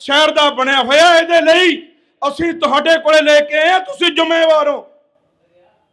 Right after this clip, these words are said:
ਲੇਕਿਨ ਉਹਦੇ ਤੇ ਕੋਈ ਉਹ ਨਹੀਂ ਹੋਈ। ਆ ਨਸ਼ੇ, ਮੈਨੂੰ ਦੱਸਣ ਦੀ ਲੋੜ ਨਹੀਂ, ਨਸ਼ਿਆਂ ਦੇ ਕਰਕੇ ਤਾਂ ਅੱਜ ਖੁੱਲ੍ਹੇਆਮ ਨੌਜਵਾਨ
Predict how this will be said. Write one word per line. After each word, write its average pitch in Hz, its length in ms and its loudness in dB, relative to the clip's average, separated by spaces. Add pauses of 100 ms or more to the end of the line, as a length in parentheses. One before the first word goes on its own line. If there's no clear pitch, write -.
ਲੇਕਿਨ 165 320 -6
ਉਹਦੇ 175 220 -4
ਤੇ 175 140 -10
ਕੋਈ 180 320 -2
ਉਹ 160 220 0
ਨਹੀਂ 160 120 -2
ਹੋਈ। 156 420 -2 (580)
ਆ 160 80 -2
ਨਸ਼ੇ, 165 680 -2 (440)
ਮੈਨੂੰ 175 240 -4
ਦੱਸਣ 180 300 -6
ਦੀ 202 140 -6
ਲੋੜ 180 340 -2
ਨਹੀਂ, 196 320 -4 (500)
ਨਸ਼ਿਆਂ 180 260 -6
ਦੇ 214 120 -2
ਕਰਕੇ 202 460 -4
ਤਾਂ 202 200 0
ਅੱਜ 196 180 -6
ਖੁੱਲ੍ਹੇਆਮ 226 680 -2 (320)
ਨੌਜਵਾਨ 294 840 0